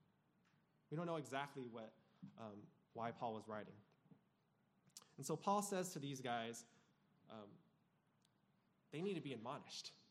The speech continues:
all right? If you see a brother or sister walking idly, if you see them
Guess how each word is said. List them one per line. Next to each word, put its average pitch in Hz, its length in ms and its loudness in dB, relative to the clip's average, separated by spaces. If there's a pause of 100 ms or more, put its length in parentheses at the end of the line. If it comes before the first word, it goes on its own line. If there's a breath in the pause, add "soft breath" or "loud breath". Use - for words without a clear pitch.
(520)
all 117 80 -8
right? 117 200 -6 (600 soft breath)
If - 120 -4
you 202 60 0
see 226 220 4
a 170 40 8
brother 170 320 4
or 139 60 2
sister 165 380 0
walking 143 360 4
idly, 123 480 4 (380 loud breath)
if 143 160 -6
you 202 80 2
see 247 280 0
them 170 200 4